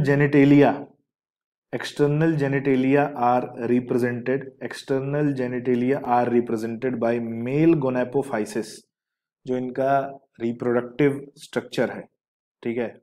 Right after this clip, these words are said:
वो किसकी तरह है, मेल gonapophysis की तरह है। मेल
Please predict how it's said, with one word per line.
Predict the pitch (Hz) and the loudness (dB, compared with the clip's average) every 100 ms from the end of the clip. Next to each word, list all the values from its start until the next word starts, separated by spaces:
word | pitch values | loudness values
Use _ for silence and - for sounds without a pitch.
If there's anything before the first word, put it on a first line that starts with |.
| - | -16
वो | 113 | -12
किसकी | - - 131 | -12 -8 -6
तरह | 127 127 | -2 -2
है, | 123 165 - 156 110 | -2 -6 -10 -14 -10
मेल | 120 135 156 127 | -4 -2 -2 -2
gonapophysis | 117 113 113 175 214 - 113 107 117 - | -4 -4 -4 -6 -4 -4 -6 -6 -10 -10
की | 107 | -12
तरह | - 90 | -10 -10
है। | 85 - _ _ _ _ _ _ _ _ _ _ _ _ _ _ _ _ _ _ _ _ _ _ _ _ - | -12 -18 _ _ _ _ _ _ _ _ _ _ _ _ _ _ _ _ _ _ _ _ _ _ _ _ -14
मेल | 117 127 139 143 | -8 -4 0 0